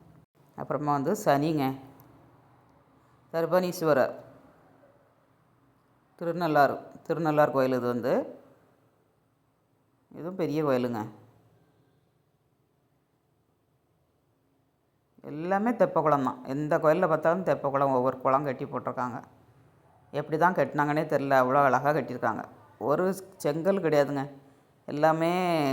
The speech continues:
கல்லு கட்டடம் தான். எப்படி கிடக்கு பாருங்க தெப்ப குளம் வந்து. நல்லா நீட்டாவும் பராமரிச்சு வச்சிருக்காங்க.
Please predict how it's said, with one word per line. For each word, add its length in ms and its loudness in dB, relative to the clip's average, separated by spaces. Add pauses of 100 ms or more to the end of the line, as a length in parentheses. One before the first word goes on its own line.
(120)
கல்லு 260 4
கட்டடம் 360 2
தான். 120 -8 (1600)
எப்படி 180 -10
கிடக்கு 240 -4
பாருங்க 260 -2
தெப்ப 200 -2
குளம் 160 0
வந்து. 220 -4
நல்லா 240 2
நீட்டாவும் 440 4
பராமரிச்சு 440 2
வச்சிருக்காங்க. 460 -2